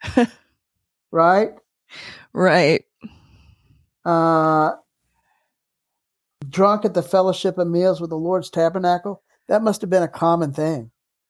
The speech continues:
Speaker 1: I guess
Speaker 2: Yeah.
Speaker 1: so, which is really sad. It's a sad situation there. <clears throat> Mm.
Speaker 2: And so, and Hannah says, "No, my Lord.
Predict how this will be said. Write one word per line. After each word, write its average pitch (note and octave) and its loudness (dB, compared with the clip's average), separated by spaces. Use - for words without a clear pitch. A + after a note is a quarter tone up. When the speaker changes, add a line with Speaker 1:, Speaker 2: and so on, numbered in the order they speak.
Speaker 1:
I G3 2
guess B3 0
Speaker 2:
Yeah. - -4
Speaker 1:
so, D#3+ -2
which E3+ -2
is - -4
really G#3 -2
sad. B3 2
It's - -12
a F3+ -4
sad A#3 -2
situation B3 -4
there. D3+ -6
<clears throat> - -20
Mm. A3 -2
Speaker 2:
And G#3+ -6
so, A#3+ 2
and G3 -4
Hannah E4+ 0
says, A#3 -4
"No, B3 2
my G3+ 2
Lord. A#2+ -6